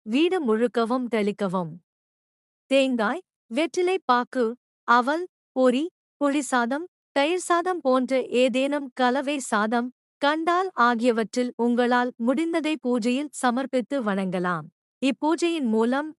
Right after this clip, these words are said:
இவ்வுலக வாழ்க்கைக்கு தேவையான அனைத்து சுகங்களும் எவ்வித தடங்கலுமின்றி கிடைக்கும். உங்கள் ஜாதகத்தில் சூரியன்,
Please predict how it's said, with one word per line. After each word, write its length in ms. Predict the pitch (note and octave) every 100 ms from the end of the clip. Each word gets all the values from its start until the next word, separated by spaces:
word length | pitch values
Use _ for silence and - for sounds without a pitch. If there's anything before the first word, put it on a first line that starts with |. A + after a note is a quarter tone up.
| B3
இவ்வுலக 440 | B3 G#3+ B3+ C4 C#4
வாழ்க்கைக்கு 540 | G3+ A3+ A#3+ B3 G#3+ A#3+ A#3
தேவையான 600 | A#3 A3+ A3+ A3 G#3+ A#3 C4 A3+
அனைத்து 340 | B3 D4+ - D4 -
சுகங்களும் 600 | A3+ A3 A3 A3 A#3 B3+ B3 A3 B3+
எவ்வித 320 | B3+ E4 E4+ A#3+
தடங்கலுமின்றி 680 | A3+ A#3+ A#3 G#3+ G3+ G3 G3+
கிடைக்கும். 460 | G3+ F#3 F3+ G#3 E3+ E3+ _ _ _ _ C#4
உங்கள் 280 | D#4+ F#4 F#4+ A#3+
ஜாதகத்தில் 600 | B3 C4+ C4+ C#4 C4+ C4 -
சூரியன், 480 | B3+ A#3+ A3+ A#3+ E4